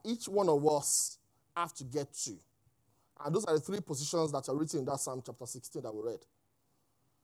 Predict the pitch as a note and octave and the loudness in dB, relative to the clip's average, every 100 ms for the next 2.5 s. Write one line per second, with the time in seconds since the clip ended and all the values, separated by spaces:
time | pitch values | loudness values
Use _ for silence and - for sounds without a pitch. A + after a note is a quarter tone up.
0 | _ _ _ - C#3+ D#3 D3+ E3+ G3 - | _ _ _ -6 -2 -2 -2 -4 -4 -8
1 | C3 B2+ D3 - B2 B2 - - C3 B2 | -6 -2 -2 -4 -10 -10 -12 -8 -4 -2
2 | B2+ B2+ C3+ B2 | -2 0 0 -2